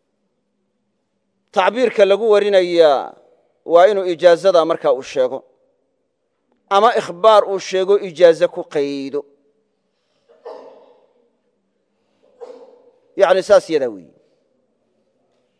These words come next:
Culammadana badankoodu waxay leeyihiin, "Wax waa lagu warin karaa," bay markaa leeyihiin, oo saas yada ah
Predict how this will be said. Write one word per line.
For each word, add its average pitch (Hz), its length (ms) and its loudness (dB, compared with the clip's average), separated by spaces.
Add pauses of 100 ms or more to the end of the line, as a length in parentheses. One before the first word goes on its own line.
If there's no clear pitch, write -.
(500)
Culammadana 214 420 2
badankoodu 170 560 -2
waxay 160 260 -2
leeyihiin, 185 240 -2
"Wax - 100 -6
waa 185 180 2
lagu 156 260 -6
warin 185 220 -2
karaa," 180 260 2
bay 151 120 -4
markaa 156 300 -2
leeyihiin, 196 400 -4
oo 165 100 -4
saas 170 320 -2
yada 190 240 2
ah 196 140 -2